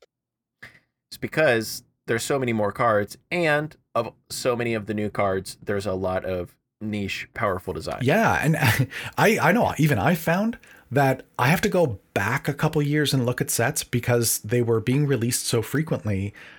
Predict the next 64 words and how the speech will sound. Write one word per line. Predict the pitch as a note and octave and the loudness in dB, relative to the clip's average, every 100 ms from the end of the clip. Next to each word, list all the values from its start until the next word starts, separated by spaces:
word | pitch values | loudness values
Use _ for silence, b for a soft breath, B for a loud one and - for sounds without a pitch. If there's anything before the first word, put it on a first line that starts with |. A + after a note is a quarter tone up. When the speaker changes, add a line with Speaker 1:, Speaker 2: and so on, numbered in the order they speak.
| B B - | B B 0
Speaker 2:
that | C#3+ B2+ | 0 4
I | D3 | 2
would, | D#3 | 2
like, | D3 F3 | 2 2
make | A#3 | 2
Speaker 1:
You | C#3 | 2
Speaker 2:
a | G#2 | 2
Speaker 1:
just | G#2 | 0
miss | A#2 - | -2 -2
entire | A2 B2 G#2+ G2 | -2 0 0 0
sets | A2 G#2 | 0 2
Speaker 2:
Yeah, | D4+ | 2
Speaker 1:
at | - | 4
a | |
Speaker 2:
I'd, | F3+ | 4
Speaker 1:
time. | G#3 | 4
Speaker 2:
like, | D#3 | 2
Speaker 1:
Yeah. | A#2 | 2
Speaker 2:
jot | B2+ D#3 - | 2 2 2
down | D#3 D3+ | 2 2
a | |
couple | - C#3 B2+ | 0 0 2
notes | A2 B2 B2 | 2 2 2
of | A#2 | -2
cards | - A#2+ A2+ | 0 0 2
that | A2 | 0
I | |
wanted | G#2 A2 G#2 | 0 0 -2
to | - | -2
pick | A2+ A#2 | -2 -2
up | - | -2
for | G2 | -2
a | F#2+ | 0
set, | - C3+ - | 0 0 2
and | C3 | 2
then | C#3 C3 A#2 | 2 0 0
there | B2+ | 2
would | C3+ | 2
be | B2 | 2
previews | A2+ D3+ D#3 A#2 - | 0 2 2 0 0
for | A#2 | -2
the | A2+ | -2
next | G#2 - | -2 0
set, | G3 - - A#2+ | -2 -4 -4 0
<laughs> | G#2 - | 2 2
and | C3 C3 A#2+ | 2 2 2
you're | B2 | 0
kind | A#2 C#3+ | 2 2
of | C3+ | 2
distracted | B2 - A#2 - A#2 | 2 0 0 0 0
by | A#2 | 0
Speaker 1:
Yeah. | |
Speaker 2:
the | A#2 | 0
shiny | - B2+ D3+ | -2 0 0
thing, | - G2 F#2 G2 | 0 -2 -2 -4
and, | F#2+ F#2 - | -4 -4 -6
and, | G2 F#2+ F#2+ | -4 -4 -4
uh, | F#2 | -4
you | G2 | -6
forget | - A2+ G#2 - | -4 -2 -2 -2
to | F2+ | -4
pick | G2+ - | -6 -6
them | G2+ | -4
up. | C3 - | -4 -6